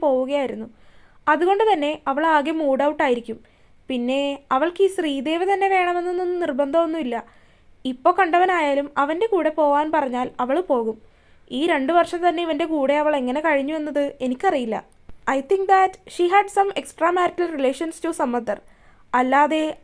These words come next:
അവൾ അങ്ങനെ പതിവ്രതയായി നിൽക്കുമെന്നൊന്നും എനിക്ക് അവളുടെ സ്വഭാവം വെച്ച് തോന്നുന്നില്ല." കണ്ണൻ അവളുടെ കാര്യത്തെക്കുറിച്ച് കൂടുതൽ സംസാരിക്കാൻ താല്പര്യമില്ലാത്തതുപോലെ പറഞ്ഞു. പിറ്റേ ദിവസം രാവിലെ കണ്ണനും സൂര്യനും ചേർന്ന് ശ്രീദേവിൻ്റെ വീട് വരെ പോയി.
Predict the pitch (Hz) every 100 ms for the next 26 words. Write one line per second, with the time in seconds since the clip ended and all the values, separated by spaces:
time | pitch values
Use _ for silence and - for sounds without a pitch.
0 | 262 285 349 339 370 359 277 277 311 359
1 | 370 392 403 359 349 359 349 339 339 349
2 | - _ - 302 359 480 427 392 392 349
3 | 269 302 339 339 339 311 240 254 269 214
4 | - - - - - - - - 370 415
5 | 403 403 320 330 359 349 302 311 339 359
6 | 339 - 285 294 294 277 311 320 302 269
7 | 302 294 359 359 311 285 311 349 359 302
8 | 285 302 311 285 269 277 254 226 233 233
9 | - _ - _ - _ _ - 330 381
10 | 415 415 403 415 392 339 311 320 294 302
11 | 311 285 302 359 370 349 302 311 349 349
12 | 294 254 262 285 - 285 285 302 311 339
13 | 370 294 302 294 294 294 247